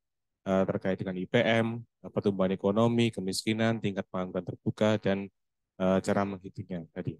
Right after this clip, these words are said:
terutama terkait dengan sembilan puluh tujuh indikator ini. Nanti akan disampaikan oleh Pak,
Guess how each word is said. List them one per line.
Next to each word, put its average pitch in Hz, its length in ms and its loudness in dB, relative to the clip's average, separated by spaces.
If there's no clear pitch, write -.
terutama 98 400 -2
terkait 101 320 -4
dengan 95 480 -6
sembilan 95 320 -6
puluh 95 160 -4
tujuh 95 160 -4
indikator 90 400 -4
ini. 82 200 -6
Nanti 98 160 0
akan 101 200 0
disampaikan 101 400 -2
oleh 95 160 0
Pak, 90 180 -4